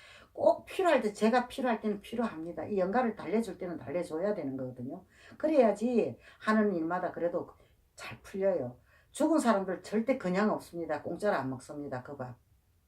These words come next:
죽은 사람 먹은 만큼 그만큼 내놓게 돼 있는 거거든요. 그러니까 이게 뭐 구타라, 어디 가면 뻑 하면 구타라 간다, 어디 가면 뭐 한다고, 그렇다고 무당집 싫다는 사람들이 들어 참 많더라고요. 그런데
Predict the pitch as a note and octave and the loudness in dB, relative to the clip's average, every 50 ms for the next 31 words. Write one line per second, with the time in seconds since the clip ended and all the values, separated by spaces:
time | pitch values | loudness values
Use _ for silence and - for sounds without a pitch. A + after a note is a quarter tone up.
0 | _ _ _ _ _ _ _ _ - C#4 C4 B3+ A3+ A#3 A3+ A3 G#3+ G#3+ B3 C4 | _ _ _ _ _ _ _ _ 2 4 4 4 4 4 2 4 8 8 8 8
1 | A3+ A3 F#3+ F3 E3 - F3 C#3 - C#3+ D3+ E3+ F3 - D#3+ D#3+ F3 F#3 F3+ F#3 | 8 6 4 2 -2 -4 -6 -8 -6 -4 -4 -4 -4 -4 -4 -4 -4 -2 -4 -4
2 | F3 - D#3 - D#3 C#3+ C3+ A#2+ C3+ C#3+ C#3 C#3 A#2 A#2+ A#2 A2+ A#2 A2 A2+ G#2+ | -6 -8 -10 -8 -6 -4 -4 -4 -4 -6 -6 -8 -8 -8 -8 -8 -6 -4 -4 -4
3 | G#2+ A#2 - - - E3+ D3 C3+ B2+ - - B2+ C3 C#3 C#3 C#3 C#3 - _ _ | -6 -8 -10 -8 -8 -6 -6 -6 -8 -8 -10 -10 -8 -10 -10 -12 -14 -18 _ _
4 | _ _ _ _ - - _ _ _ _ _ _ _ _ _ _ _ _ _ _ | _ _ _ _ -20 -20 _ _ _ _ _ _ _ _ _ _ _ _ _ _
5 | _ _ _ _ _ C#3 C#3+ D3+ D3 C#3+ C3+ C3 A#2 - - _ - D3+ D3 C#3+ | _ _ _ _ _ -12 -6 -4 -2 -2 -2 -2 -6 -10 -12 _ -6 -4 -2 -2
6 | C3+ - - _ _ _ _ _ _ - - A3+ - - G#3 G#3 G3+ F3+ - - | -4 -6 -8 _ _ _ _ _ _ -4 -2 -2 0 0 -2 -2 -2 -2 0 2
7 | A#3 A3 G3+ G3 G3 F3+ F3 - - B3 A#3+ - - - C4 B3+ A3+ G#3+ - F#3+ | 2 4 4 4 2 0 -2 -2 -2 -2 -2 -2 -2 2 2 4 4 2 0 -4
8 | - G3+ G3 F#3 F3+ - F3 F3+ F3+ - - A3+ G#3+ G3+ F3+ F3+ F3+ E3 F3+ G#3+ | -4 -2 -2 -2 -4 -4 -6 -4 -2 0 2 2 2 2 2 0 0 0 2 4
9 | A3 G3+ F3 E3 F3 F3 E3+ E3+ E3 E3+ E3+ - - G#3+ A3+ A3+ - A3 F#3 F3 | 2 2 0 -4 -6 -2 0 0 0 -2 -6 -6 -2 -2 -2 0 0 -2 -4 -4
10 | E3 D#3+ D3+ D#3 E3+ E3+ F3 E3+ F3 D#3+ - - A3 G3+ - G#3 G3+ F#3+ E3+ D#3+ | -6 -8 -4 -2 -2 -2 -2 -4 -6 -8 -8 -8 -10 -8 -6 -6 -6 -6 -6 -8
11 | E3+ D3+ D3 C#3+ C#3 C#3+ C#3 - - F#3 F#3 F3 - - - - G3+ F#3 D3 C3 | -8 -8 -6 -6 -8 -8 -10 -8 -8 -6 -6 -6 -8 -10 -10 -10 -8 -8 -6 -8
12 | C3+ - - F3 D#3+ C#3+ C#3 C3+ C3+ C#3 D#3 E3+ E3+ D#3+ F3 A3+ A#3+ G3 C#3 B2+ | -8 -6 -4 -4 -4 -4 -4 -6 -6 -8 -6 -6 -6 -4 -2 -2 -2 -2 -2 -6